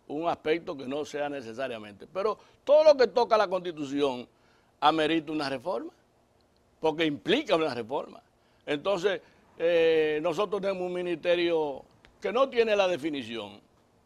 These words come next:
Miriam Germán, una ministra de Justicia, en términos real, en términos prácticos,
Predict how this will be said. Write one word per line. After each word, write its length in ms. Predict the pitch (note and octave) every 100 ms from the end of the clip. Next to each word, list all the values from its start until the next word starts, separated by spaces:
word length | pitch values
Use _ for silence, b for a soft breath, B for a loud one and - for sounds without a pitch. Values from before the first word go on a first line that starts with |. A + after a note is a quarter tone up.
| _ -
Miriam 360 | F#3 G#3+ F#3+
Germán, 380 | E3+ D#3 D#3 D#3
una 420 | D#3 D3 C3+ A#2+ _ _ _ _ _ -
ministra 440 | C#3 C#3+ C3+ C#3+
de 100 | C3
Justicia, 440 | A#2+ A#2 F#3 G#3+ - _ _ _ _ _ _ _ _ _ _ _
en 140 | B2
términos 400 | G2+ C#3+ D#3 D3
real, 400 | C3 A#2 D#3+ G3+ - _ _
en 160 | B2+ A#2+
términos 380 | - C#3+ C#3 A2+
prácticos, 580 | B2+ C#3 E3+ G3 D3+